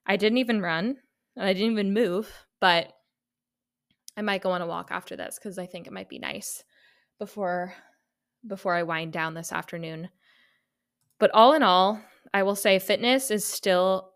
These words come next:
a very important part of my life, but I've maximized my output by only focusing on the twenty percent. So Evlo is my twenty percent.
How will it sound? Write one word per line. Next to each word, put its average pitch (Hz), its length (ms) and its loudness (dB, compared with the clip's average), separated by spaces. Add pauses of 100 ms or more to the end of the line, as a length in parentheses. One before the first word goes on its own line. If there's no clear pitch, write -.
a 156 140 -2
very 226 320 4
important 202 360 0
part 180 160 0
of 185 60 -4
my 170 80 -2
life, 165 500 -4 (100)
but 185 280 2
I've 180 500 2 (220)
maximized 190 800 0
my 170 160 -4
output 175 560 -2
by 170 180 -2
only 185 240 -2
focusing 180 480 -4
on 160 120 -8
the 165 60 -12
twenty 165 260 -10
percent. - 500 -8
So 165 280 -6
Evlo 196 440 2
is 190 100 -2
my 175 140 -2
twenty 180 260 -4
percent. 165 500 -4